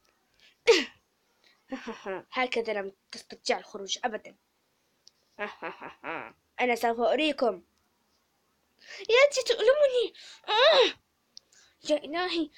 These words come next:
آه. يدي، يدي تؤلمني. يدي. آه.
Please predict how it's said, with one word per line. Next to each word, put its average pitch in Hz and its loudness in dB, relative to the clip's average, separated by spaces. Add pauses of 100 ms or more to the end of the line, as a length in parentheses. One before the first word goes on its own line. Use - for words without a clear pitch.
(220)
آه. 392 4
يدي، 349 4
يدي 539 2
تؤلمني. 427 -2
يدي. 453 0 (680)
آه. 466 0